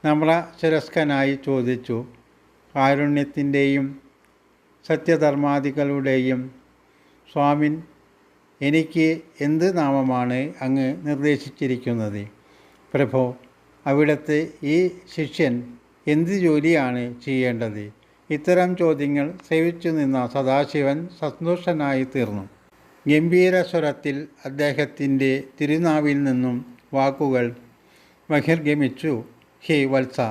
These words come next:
നീ എല്ലായിടത്തും വ്യാപിച്ചിരിക്കുന്നതിനാൽ വിഷ്ണു എന്ന പേരിലറിയപ്പെടും. ഭക്തന്മാർക്ക് സുഖം പ്രദാനം ചെയ്യുന്നതിൽ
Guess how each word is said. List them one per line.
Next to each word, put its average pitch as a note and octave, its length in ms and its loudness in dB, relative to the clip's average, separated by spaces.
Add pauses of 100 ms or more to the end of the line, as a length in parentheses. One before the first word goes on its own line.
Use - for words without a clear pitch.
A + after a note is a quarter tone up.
(480)
നീ E3+ 280 0 (140)
എല്ലായിടത്തും C#3 960 0 (1000)
വ്യാപിച്ചിരിക്കുന്നതിനാൽ C#3 1400 0 (220)
വിഷ്ണു E3 520 -2
എന്ന C#3 260 0
പേരിലറിയപ്പെടും. B2 960 -2 (1900)
ഭക്തന്മാർക്ക് F3 960 2 (120)
സുഖം F3 360 -2
പ്രദാനം D3 600 0
ചെയ്യുന്നതിൽ C#3+ 720 0